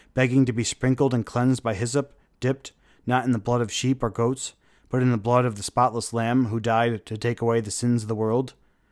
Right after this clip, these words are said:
If the most innocent among the saints weeps continually from motives of holy love,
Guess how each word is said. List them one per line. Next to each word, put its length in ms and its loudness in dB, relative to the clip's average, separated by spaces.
If 200 -2
the 60 2
most 280 4
innocent 380 2
among 260 2
the 60 0
saints 420 0
weeps 240 0
continually 640 0
from 180 2
motives 520 2
of 100 -10
holy 240 0
love, 400 0